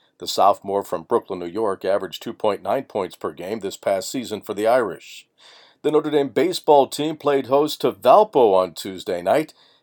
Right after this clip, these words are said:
and after trailing two to nothing, the Irish came back to get the win four to three. Nico Cavades with three R B Is in the game.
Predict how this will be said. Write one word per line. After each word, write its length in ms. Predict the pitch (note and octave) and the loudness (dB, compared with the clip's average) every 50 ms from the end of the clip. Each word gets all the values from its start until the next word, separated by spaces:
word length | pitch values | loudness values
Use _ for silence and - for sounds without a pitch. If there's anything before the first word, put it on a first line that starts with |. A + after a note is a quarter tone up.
| _ - | _ -12
and 80 | D#2+ | -12
after 240 | E2 E2+ - - D#2+ | -10 -10 -10 -12 -14
trailing 420 | - - A2 A2 A2 G2 F#2 F2 | -10 -6 -4 -4 -4 -4 -6 -8
two 160 | D#2+ - - A2+ | -10 -10 -8 -8
to 100 | G2+ F#2+ | -4 0
nothing, 420 | G#2 C3 C#3 - - - B2+ A#2+ | 0 0 0 0 -4 -8 -6 -6
the 120 | G2 F2+ | -6 -6
Irish 260 | F2+ A2 A#2 G#2 - - | -4 -4 -4 -6 -8 -8
came 220 | - A#2 G2+ F2+ | -8 -8 -8 -4
back 300 | D#2+ G2+ A2 A#2+ - - | -4 -2 -2 -2 -4 -8
to 80 | - G2 | -12 -8
get 260 | D#2+ - D3 - - | -4 -4 -4 -2 -2
the 100 | - G#2 | -4 -4
win 280 | F#2+ G#2+ A#2 A#2+ A2 | -2 -2 -4 -4 -4
four 320 | F#2+ - - C#3+ D#3+ F3 F3 | -8 -6 0 2 2 2 2
to 100 | D#3 D3+ | 0 -2
three. 480 | D3+ - D3 F3+ F3+ C#3+ C3 B2+ - _ _ _ _ _ _ _ | -4 -4 -4 -2 0 0 -2 -4 -6 _ _ _ _ _ _ _
Nico 340 | - D#3+ G3 - G3 F#3 E3+ | -4 -4 0 2 0 0 0
Cavades 800 | - D#3+ D3 A#2+ A2+ D3+ G#3 G3 D#3 A2+ F2+ D2 D#2 - - - | 0 0 -2 2 2 4 4 4 2 0 -4 -6 -10 -14 -10 -10
with 160 | F#2+ F#2 - | -10 -10 -10
three 200 | - C#3+ D3+ C#3 | -8 -8 -2 0
R 140 | C#3 D3 C3+ | 0 0 0
B 140 | B2+ C3 | -2 -2
Is 420 | D3 C3 F#2+ - F2 F2+ F#2 E2+ - | 0 0 0 0 0 -2 -4 -6 -6
in 120 | A2+ G#2+ | -6 -4
the 100 | G#2 G2 | -4 -2
game. 420 | - A#2+ B2 G#2+ F#2+ E2 - C#2 | 0 0 0 2 0 -2 -6 -10